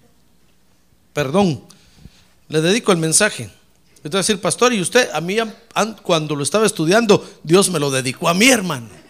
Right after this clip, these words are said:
Fui el primero, le gané. Así le pasó, fíjese, a este Roboam, a este creyente.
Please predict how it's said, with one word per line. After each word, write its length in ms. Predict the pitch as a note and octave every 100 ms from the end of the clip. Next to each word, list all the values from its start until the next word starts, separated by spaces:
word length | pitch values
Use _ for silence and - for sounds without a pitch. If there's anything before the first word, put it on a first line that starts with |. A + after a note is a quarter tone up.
| - - - - - - - - - _ _ _
Fui 200 | - E3+
el 80 | G#3
primero, 440 | G3+ D#3+ D#3+ G#3+ F#3
le 140 | D3+
gané. 500 | B2+ C#3 G3+ D3+ - _ _ _ _ _ _ _ _ _ _ _ _ _ _ _ _ _ _
Así 240 | F3+ - A4
le 120 | B4+
pasó, 340 | - B3 A4
fíjese, 340 | F#4+ F#4+ E4 C4
a 120 | C4
este 280 | E4+ - C#4+
Roboam, 480 | A#3 G#3 B3 F4+ D4
a 60 |
este 260 | C#4+ D#4 C4+
creyente. 720 | G#3+ B3 D#4+ F#4 A3 G#2+ -